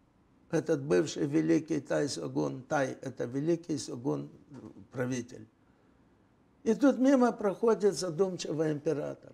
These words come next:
Он говорит: "Император, спаси меня!" Он говорит: "Как же я тебя спасу? Ты у меня отобрал армию, ты у меня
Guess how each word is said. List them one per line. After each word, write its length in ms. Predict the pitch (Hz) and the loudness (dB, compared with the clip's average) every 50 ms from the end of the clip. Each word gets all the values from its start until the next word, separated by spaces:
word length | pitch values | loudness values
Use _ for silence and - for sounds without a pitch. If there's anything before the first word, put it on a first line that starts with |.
| - _ _ | -20 _ _
Он 100 | 202 190 | 0 4
говорит: 300 | 214 233 233 240 233 - | 4 6 6 4 4 4
"Император, 680 | 240 233 - 247 247 247 269 269 254 254 254 - - - _ _ _ _ _ _ | 2 6 8 8 10 10 10 8 6 4 0 -6 -18 -20 _ _ _ _ _ _
спаси 680 | - - - 370 349 - - - 415 403 370 359 359 339 359 | -14 -2 4 6 6 6 6 6 6 6 8 8 6 6 4
меня!" 400 | 359 339 330 330 320 302 302 262 - _ _ _ _ _ _ _ _ - - | 2 0 0 -2 -4 -6 -6 -8 -12 _ _ _ _ _ _ _ _ -14 -12
Он 80 | 220 - | -6 -4
говорит: 220 | - 226 220 190 | -2 -2 -2 -4
"Как 220 | - - 277 285 220 | -2 -2 -2 -2 -2
же 120 | 202 254 | -2 -4
я 220 | 240 220 214 196 - | -4 -4 -4 -6 -6
тебя 220 | - - - 160 | -6 -6 -6 -6
спасу? 480 | 147 - - 170 - - - - 156 - _ _ _ _ _ _ | -6 -8 -10 -12 -12 -12 -12 -16 -18 -20 _ _ _ _ _ _
Ты 160 | - - - 254 | -10 -2 0 2
у 20 | |
меня 280 | 233 247 226 196 170 196 | 2 2 0 0 -2 -4
отобрал 640 | 175 - - 180 147 - _ - 180 175 180 170 - - - - - - - - | -6 -4 -6 -8 -10 -10 _ 0 2 2 2 0 -2 -10 -18 -20 -20 -18 -4 0
армию, 440 | 202 180 165 165 151 156 156 151 143 | 0 0 0 0 -4 -6 -4 -4 -4
ты 160 | 143 - 185 | -2 -2 -4
у 60 | 190 190 | -2 -2
меня 420 | 180 175 180 175 180 180 170 | -4 -4 -4 -4 -4 -4 -6